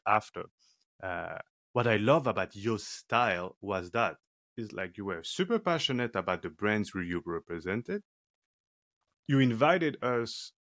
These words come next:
to discover those brands, to say, "I believe that brand, it's a, a good fit for the Bon Marché." And, uh, you know,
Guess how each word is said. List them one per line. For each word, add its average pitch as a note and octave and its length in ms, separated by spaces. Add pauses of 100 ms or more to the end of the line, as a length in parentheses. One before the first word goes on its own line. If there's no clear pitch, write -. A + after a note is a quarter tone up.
(160)
to A2+ 120
discover B2+ 560
those G2+ 280
brands, G#2+ 640
to - 100
say, G2 220 (180)
"I B2+ 220
believe A#2 520
that F#2+ 280
brand, F#2 400
it's - 280
a, E2 300
a G2 60
good G#2 260
fit G2 300
for E2 380
the D#2 120
Bon E2+ 220
Marché." C3 440 (600)
And, C#3 480
uh, A#2+ 440 (340)
you E3 100
know, G#3+ 260